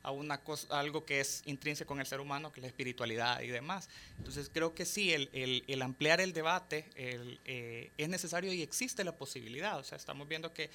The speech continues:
aún lo que comentaba Elmer, eh, en nuestro país, cuando electoralmente es tan poco rentable, por así decirlo, hablar de estos temas, vemos ahí un diputado de derecha, de la derecha recalcitrante y, y demás, como, como, como se plantea,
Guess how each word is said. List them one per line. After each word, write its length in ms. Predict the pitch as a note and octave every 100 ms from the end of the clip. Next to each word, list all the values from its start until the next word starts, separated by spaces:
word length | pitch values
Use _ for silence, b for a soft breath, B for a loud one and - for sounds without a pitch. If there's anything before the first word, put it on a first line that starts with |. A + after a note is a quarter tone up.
| B B B
aún 340 | C#3+ D3+ D#3+ -
lo 220 | E3 D3
que 100 | -
comentaba 540 | - C#3+ C3 C#3+ D3+ G3
Elmer, 320 | F3+ C3+ B2+
eh, 400 | C3 B2+ B2 A#2+ -
en 220 | C3 C#3
nuestro 240 | C#3+ D3+
país, 260 | D3 D3+ D#3
cuando 240 | D3+ C#3
electoralmente 1000 | C3 - B2+ C3+ D3+ D#3+ D#3 - A#2 C3+
es 140 | C#3
tan 200 | - E3+
poco 220 | F3 F3 D#3+
rentable, 540 | D#3 D3 F#3 E3 C3
por 180 | - A#2+
así 200 | A#2+ D3
decirlo, 340 | C#3 D3 B2+
hablar 280 | B2 C3+ D3
de 60 | E3
estos 220 | - E3
temas, 300 | E3 F3 G3+ B B
vemos 220 | D3+ D#3 D#3
ahí 240 | D3+ D#3
un 140 | D#3+
diputado 540 | D#3+ D#3+ F#3+ G#3+ G3+ G3+
de 120 | E3
derecha, 400 | C3+ D3+ D#3 F#3
de 100 | E3+
la 120 | C3+
derecha 360 | B2 C3+ C#3 D3+
recalcitrante 1000 | D3+ D3 C#3+ C#3 C#3+ C3+ D3 D3 D3 C#3
y, 360 | C3 B2 A2+
y 120 | - C3
demás, 500 | B2 D3 D#3 - -
como, 300 | - - A#1 -
como, 320 | - B2 C3
como 200 | - C3+
se 140 | C#3 C#3+
plantea, 400 | D#3 D#3+ E3+